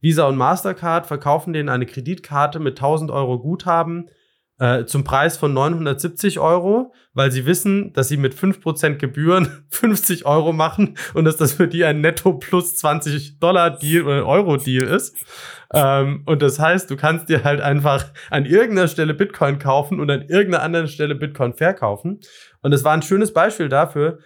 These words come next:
dass eine der Sachen, die Bitcoin als globales Geld macht, ist, dass es International Arbitrage massiv fördert, weil du die ganze Regulierung nicht international auf die Beine gestellt kriegst, weil sich nicht alle Staaten ändern können.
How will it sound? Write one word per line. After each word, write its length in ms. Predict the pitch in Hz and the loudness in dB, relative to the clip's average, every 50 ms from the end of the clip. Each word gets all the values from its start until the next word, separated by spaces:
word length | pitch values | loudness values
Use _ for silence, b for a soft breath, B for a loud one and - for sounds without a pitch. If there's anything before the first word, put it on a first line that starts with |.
| b b | b b
dass 180 | - 131 117 - | -4 -4 -4 -2
eine 240 | - 165 202 226 226 | 0 0 0 0 0
der 140 | 180 160 143 | 0 0 0
Sachen, 260 | 151 175 165 151 135 | 0 -2 -2 -2 -6
die 80 | 123 | -4
Bitcoin 400 | 117 117 202 - - - 143 127 | -2 -2 -4 -4 -2 -2 -2 -2
als 180 | 104 113 - - | -2 -4 -8 -6
globales 520 | - 123 104 113 135 175 220 214 - - | -6 -4 0 2 2 2 2 0 -2 -4
Geld 260 | - 160 170 170 170 160 | -2 -2 -2 -2 -2 -2
macht, 320 | 156 170 180 - - _ | -2 -2 -2 -2 -8 _
ist, 340 | - 160 180 175 - _ _ _ _ _ _ _ _ _ _ _ - | -6 -6 -6 -6 -6 _ _ _ _ _ _ _ _ _ _ _ -4
dass 160 | - 131 110 | -2 -2 -2
es 80 | 131 120 | -2 -4
International 720 | - 170 185 196 226 208 165 160 175 175 - 180 147 131 | 0 0 2 2 2 2 2 0 0 0 0 -2 -2 0
Arbitrage 760 | - 139 170 170 156 123 - - - 110 104 110 127 - - - | 0 0 0 0 -2 -8 -8 -6 -4 -2 0 0 0 -2 -4 -12
massiv 560 | 127 117 120 127 - - - 185 202 202 - | -8 -6 -6 -6 -6 -6 -4 -4 -4 -4 -4
fördert, 440 | - 196 185 175 113 90 85 - - _ _ _ _ _ - | 0 2 2 2 2 0 -6 -10 -14 _ _ _ _ _ -4
weil 140 | - 120 120 | -2 0 0
du 40 | 120 | 0
die 140 | 120 117 | -2 -2
ganze 400 | 110 139 151 123 117 - - 190 | 0 0 0 0 0 -4 -6 -4
Regulierung 880 | 170 175 165 151 151 143 143 165 190 180 131 113 113 127 151 185 196 b b b b b b _ | -4 -4 -2 -2 -2 -2 -2 0 -2 -2 -2 -2 -4 -4 -4 -6 -8 b b b b b b _
nicht 320 | - 135 151 196 196 202 - | -2 0 2 2 0 0 -2
international 800 | 185 202 196 220 196 170 156 - 156 156 147 143 147 147 151 | -2 -2 0 0 0 0 0 -2 -6 -4 -2 0 0 0 0
auf 160 | 147 147 135 - | -2 -4 -6 -8
die 80 | - | -6
Beine 280 | 110 123 131 160 175 165 | -2 0 0 2 0 -2
gestellt 280 | 139 - - 117 117 | -4 -6 -6 -6 -6
kriegst, 180 | - 147 143 147 | -6 -10 -8 -4
weil 120 | 120 120 | -4 -4
sich 100 | 117 113 | -4 -6
nicht 160 | 123 123 - - | -10 -8 -2 -2
alle 160 | 165 185 196 | 0 0 0
Staaten 380 | - - 151 147 151 147 147 | 0 0 0 0 0 -2 -6
ändern 260 | - 143 139 147 143 139 | -10 -8 -6 -6 -6 -6
können. 380 | 143 123 127 143 147 143 B | -6 -6 -8 -8 -10 -14 B